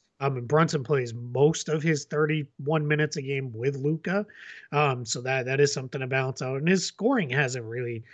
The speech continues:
uh, you know, been affected as he's added the playmaking 'cause he's up to fifteen point seven points per game. Uh, for his size,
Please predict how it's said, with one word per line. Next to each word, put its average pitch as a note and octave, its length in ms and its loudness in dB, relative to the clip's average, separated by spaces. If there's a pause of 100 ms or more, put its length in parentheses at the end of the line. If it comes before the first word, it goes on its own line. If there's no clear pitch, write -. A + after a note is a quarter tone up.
(200)
uh, A#2 300 -2 (220)
you C3 80 -2
know, B2 80 4
been A#2 180 -2
affected B2+ 420 0
as A#2+ 160 -2
he's A#2 140 -6
added C3 260 2
the B2 80 -2
playmaking D#3+ 640 2
'cause E3 140 -2
he's E3 160 0
up E3+ 140 0
to D#3+ 100 -2
fifteen E3+ 400 -2
point D3+ 240 -4
seven D3 280 4
points C3+ 300 -4
per B2+ 160 -6
game. B2+ 300 0 (500)
Uh, D3 160 2
for D3+ 180 0
his G#3+ 240 6
size, F3 460 -2